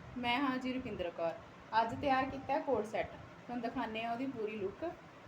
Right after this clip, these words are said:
ਇਹ ਦੇਖੋ ਜੀ, ਇਹ ਮੈਂ ਕੋਟ ਸੈੱਟ ਤਿਆਰ ਕੀਤਾ ਹੈ। ਕਾਲਰ ਦੀ ਫਿਨਿਸ਼ਿੰਗ ਦੇਖੋ, ਕਿਉਂਕਿ ਕਾਲਰ ਦੇ ਉੱਤੇ ਫਿਨਿਸ਼ਿੰਗ ਲੈ ਕੇ ਆਉਣੀ ਬੜੀ ਮੁਸ਼ਕਿਲ ਹੈ, ਬੜੀ ਮਿਹਨਤ ਹੁੰਦੀ ਹੈ ਇਹਨਾਂ ਚੀਜ਼ਾਂ 'ਤੇ। ਆਹ ਦੇਖੋ, ਇਹਦੇ ਉੱਤੇ ਫਰੰਟ 'ਤੇ ਲਗਾਏ ਨੇ ਬਟਨ।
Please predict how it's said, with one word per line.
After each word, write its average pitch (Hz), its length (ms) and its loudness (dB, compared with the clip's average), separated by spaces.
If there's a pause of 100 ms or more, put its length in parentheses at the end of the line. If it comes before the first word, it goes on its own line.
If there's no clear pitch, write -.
(360)
ਇਹ 220 120 -2
ਦੇਖੋ 190 280 -4
ਜੀ, - 1200 -16
ਇਹ 226 80 -2
ਮੈਂ 262 140 0
ਕੋਟ 226 260 2
ਸੈੱਟ 240 260 -2
ਤਿਆਰ 220 320 0
ਕੀਤਾ 240 300 -4
ਹੈ। 320 120 2 (760)
ਕਾਲਰ 226 320 2
ਦੀ 285 140 2
ਫਿਨਿਸ਼ਿੰਗ 262 440 2
ਦੇਖੋ, 294 420 4 (540)
ਕਿਉਂਕਿ 254 220 -4
ਕਾਲਰ 247 360 2
ਦੇ 254 100 4
ਉੱਤੇ 254 220 2
ਫਿਨਿਸ਼ਿੰਗ 269 440 2
ਲੈ 247 140 2
ਕੇ 247 180 -4
ਆਉਣੀ 247 160 -2
ਬੜੀ 214 260 0
ਮੁਸ਼ਕਿਲ 233 400 2
ਹੈ, - 80 -6 (1300)
ਬੜੀ 214 220 2
ਮਿਹਨਤ 233 320 4
ਹੁੰਦੀ 233 340 0
ਹੈ 196 60 -2
ਇਹਨਾਂ 202 120 -4
ਚੀਜ਼ਾਂ 196 340 -6
'ਤੇ। 185 160 -8
ਆਹ 190 60 -8
ਦੇਖੋ, 175 260 -6 (1000)
ਇਹਦੇ 220 220 4
ਉੱਤੇ 285 160 4
ਫਰੰਟ 254 340 0
'ਤੇ 240 140 0
ਲਗਾਏ 247 340 0
ਨੇ 247 100 0
ਬਟਨ। 233 440 2